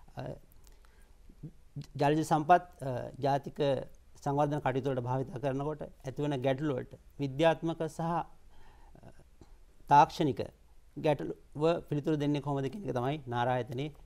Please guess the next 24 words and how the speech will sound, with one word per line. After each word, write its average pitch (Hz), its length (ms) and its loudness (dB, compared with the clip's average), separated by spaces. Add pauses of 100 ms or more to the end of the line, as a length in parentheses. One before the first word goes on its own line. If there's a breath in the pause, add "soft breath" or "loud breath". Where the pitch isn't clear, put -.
මෙහෙවර 131 320 0
විදිහට 120 300 -4 (360 soft breath)
අපි 123 180 -6 (100)
සලකන්නේ. - 580 -8 (260 soft breath)
එතකොට, 180 340 0 (220)
මේ 175 300 6
මෙහෙවර 170 320 4
සාක්ෂාත් 147 500 4
කරගන්න 151 420 2 (240)
නාරා 139 300 2
ආයතනයේ, 139 420 -2 (460 soft breath)
අ, - 120 -10 (160)
පර්යේෂණ 165 520 2
ආයතන, 143 400 4 (340)
පර්යේෂණ 143 400 2 (120)
අංශ 139 320 -2 (300)
අටක් 175 240 0 (100)
තියෙනවා. - 300 -8 (520 soft breath)
ඊට 156 140 0
අමතරව 151 420 4 (360)
ප්‍රාදේශීය 160 480 4
පර්යේෂණ 151 380 0
මධ්‍යස්ථාන 156 580 0 (280)
පහක් 180 240 4